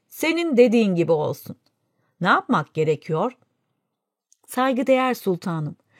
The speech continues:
dışarı çıkarken beni sille tokat dövmeye başlayın. Diğer kargalara da emir buyurun. Tüylerimi yolup beni dışarı atsınlar. Dönebilirsem biz kazanırız. Yoksa hakkınızı helal edin."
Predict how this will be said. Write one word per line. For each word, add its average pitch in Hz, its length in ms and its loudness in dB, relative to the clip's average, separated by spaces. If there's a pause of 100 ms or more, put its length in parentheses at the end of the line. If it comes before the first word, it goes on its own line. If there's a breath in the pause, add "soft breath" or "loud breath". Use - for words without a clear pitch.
(200 soft breath)
dışarı 349 360 0
çıkarken 247 800 -6
beni 240 340 2
sille 214 480 -2
tokat 233 460 -4
dövmeye 196 480 2
başlayın. 160 520 -8 (480)
Diğer 165 340 0
kargalara 160 640 -2
da 330 140 0 (120)
emir 220 340 2
buyurun. 165 360 -2 (300 soft breath)
Tüylerimi 269 520 0
yolup 214 400 0
beni 233 280 2
dışarı 202 360 2
atsınlar. 156 580 -6 (640)
Dönebilirsem 294 840 -4 (240)
biz 269 200 -4
kazanırız. 175 720 -2 (420)
Yoksa 190 560 -4 (260)
hakkınızı 196 600 -2
helal 190 460 0
edin." 143 240 -8